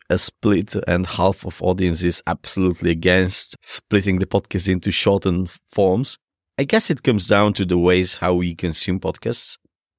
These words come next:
Some of us have shorter trips to work. Some of us have longer trips to work. Some of us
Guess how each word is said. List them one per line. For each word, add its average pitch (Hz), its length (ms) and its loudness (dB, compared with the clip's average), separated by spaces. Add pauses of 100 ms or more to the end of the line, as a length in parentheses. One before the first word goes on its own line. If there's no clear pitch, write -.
(120)
Some 92 320 0
of 92 140 -2
us 92 240 2
have 80 240 -4
shorter 95 400 0
trips - 400 -4
to 101 100 -2
work. 95 380 4
Some 90 260 -4
of 80 160 -8
us 85 280 -2
have 85 260 -4
longer 87 420 2
trips - 420 -4
to 92 120 -6
work. 87 320 0
Some 92 180 -4
of 95 140 -2
us - 240 -2